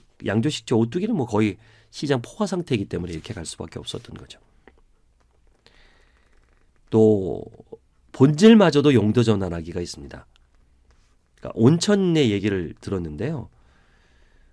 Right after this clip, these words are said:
쿠사츠 지역의 온천인데,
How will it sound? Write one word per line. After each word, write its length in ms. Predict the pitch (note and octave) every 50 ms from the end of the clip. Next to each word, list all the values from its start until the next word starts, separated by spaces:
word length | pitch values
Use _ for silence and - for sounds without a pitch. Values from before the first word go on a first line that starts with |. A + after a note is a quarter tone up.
| _ _ _
쿠사츠 640 | - - - - - - B3 A#3 - - - -
지역의 600 | - - C#3+ C3 A#2+ G#2+ G#2+ A2 G#2+ G2 E2 D2+ - - _ _ _ _ _ _ _ _ _ -
온천인데, 880 | G2 A2 A#2+ A#2 A#2 C3 G#2+ F#2+ F2 D#2+ D#2+ D#2+ C#2+ C#2+ E2 A#2 E3